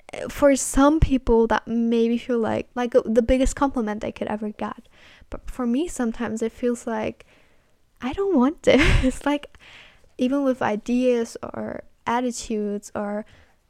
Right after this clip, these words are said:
opinions, like, even in this podcast, I'm, like, expressing opinions and all that.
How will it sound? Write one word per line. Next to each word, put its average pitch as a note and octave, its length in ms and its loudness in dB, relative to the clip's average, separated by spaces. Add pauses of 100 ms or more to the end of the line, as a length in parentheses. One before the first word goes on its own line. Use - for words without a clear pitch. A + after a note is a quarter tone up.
(580)
opinions, A#3+ 720 0
like, A#3+ 160 2
even C#4+ 400 -2 (360)
in B3 120 -2
this B3+ 140 -4
podcast, C#4 540 -6
I'm, A#3 160 -2
like, A3+ 280 -8 (440)
expressing A#3 480 -6
opinions A3+ 520 -4
and A3+ 80 -4
all A#3+ 180 0
that. - 300 -4